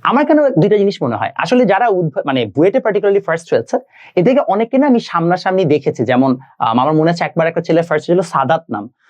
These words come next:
তো ওকে আমি নটর ডেম ডিবেটিং ক্লাবের ছুতেই চিনতাম। আসির ছেলেটাকে তো আপনারা প্রায়ই দেখেন, ও তো হচ্ছে যে, আম, উদ্ভাসের এখন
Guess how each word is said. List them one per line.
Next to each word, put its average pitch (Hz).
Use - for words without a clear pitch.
তো 135
ওকে 180
আমি 233
নটর 202
ডেম 220
ডিবেটিং 190
ক্লাবের 190
ছুতেই 170
চিনতাম। -
আসির 202
ছেলেটাকে 214
তো 190
আপনারা 185
প্রায়ই 170
দেখেন, 139
ও 113
তো 135
হচ্ছে 135
যে, 131
আম, 113
উদ্ভাসের 139
এখন 131